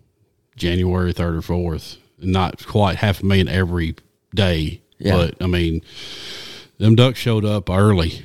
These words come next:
Speaker 1: early, early over there. Uh, and it was pretty impressive.
Speaker 2: Yeah. Did, did y'all see a decrease when all the private or all the public ground flooded out good? Did y'all see a
Speaker 1: Yeah, I
Speaker 2: decrease?
Speaker 1: mean, uh, you know, we talked about that last time too. Uh,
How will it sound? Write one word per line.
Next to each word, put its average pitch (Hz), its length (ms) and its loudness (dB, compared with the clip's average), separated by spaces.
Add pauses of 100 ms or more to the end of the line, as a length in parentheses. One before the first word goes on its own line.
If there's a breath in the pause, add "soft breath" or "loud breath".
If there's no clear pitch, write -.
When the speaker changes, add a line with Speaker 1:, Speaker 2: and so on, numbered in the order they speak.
Speaker 1:
early, 90 400 2
early 82 360 -2
over 65 180 -8
there. - 300 -10 (280)
Uh, 80 260 -8
and - 200 -10
it 87 180 -6
was 85 140 -10
pretty 101 280 2
impressive. - 600 -2 (240)
Speaker 2:
Yeah. - 200 -6
Did, 127 360 2 (300)
did 127 180 4
y'all 160 120 4
see 165 220 -2
a 117 40 0
decrease 127 600 2
when 107 400 2 (280)
all 107 160 4
the 98 60 -4
private 107 320 0 (160)
or 110 80 2
all 117 140 4
the 101 60 0
public 110 260 2
ground 113 360 -2 (120)
flooded 110 340 4
out 104 180 0
good? 120 320 0 (120)
Did - 80 -4
y'all 110 100 8
see 180 60 8
a 202 60 8
Speaker 1:
Yeah, 196 100 4
I - 20 0 (200)
Speaker 2:
decrease? - 20 8
Speaker 1:
mean, 123 380 6
uh, 90 500 -2
you 123 100 6
know, 123 120 6
we 127 140 0
talked 120 280 0
about 101 220 2
that 73 120 2
last 117 300 2
time 98 260 2
too. 113 500 4 (880 loud breath)
Uh, 92 600 2